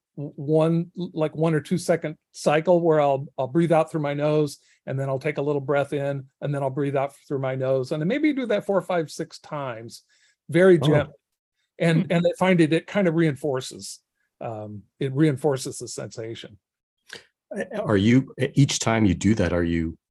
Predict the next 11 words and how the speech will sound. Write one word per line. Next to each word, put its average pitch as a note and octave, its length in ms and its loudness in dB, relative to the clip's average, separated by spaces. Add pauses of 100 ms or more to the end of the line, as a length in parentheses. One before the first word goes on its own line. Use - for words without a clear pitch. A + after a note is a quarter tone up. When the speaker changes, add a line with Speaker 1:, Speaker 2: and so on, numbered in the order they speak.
(140)
Speaker 2:
noticing G#2 560 2
different, G2 460 -2
like, F2+ 120 -2
does - 200 -2
the F2 320 -2
aroma F#2 280 2
change G#2+ 480 0
throughout A#2 300 0
that G#2+ 180 -4
time, A2+ 440 -2
or, E2 360 -4